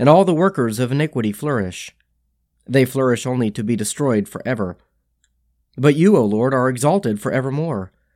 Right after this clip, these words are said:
For lo, your enemies, O Lord, lo, your enemies shall perish, and all the workers of iniquity shall be scattered.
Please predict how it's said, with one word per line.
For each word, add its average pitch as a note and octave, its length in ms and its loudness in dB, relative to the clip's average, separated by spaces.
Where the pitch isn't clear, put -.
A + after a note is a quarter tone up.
For E3+ 180 6
lo, G3+ 200 8
your D3 180 6
enemies, D3+ 480 4
O A2+ 140 -2
Lord, A2+ 340 -2
lo, F3+ 260 6
your C3 280 2
enemies A2 520 0
shall D3+ 220 0
perish, D3 540 2
and B2+ 120 2
all F3 200 6
the D#3+ 100 2
workers B2+ 460 -2
of B2 160 -2
iniquity A#2+ 460 0
shall B2 200 -2
be C3+ 140 -2
scattered. B2+ 520 -4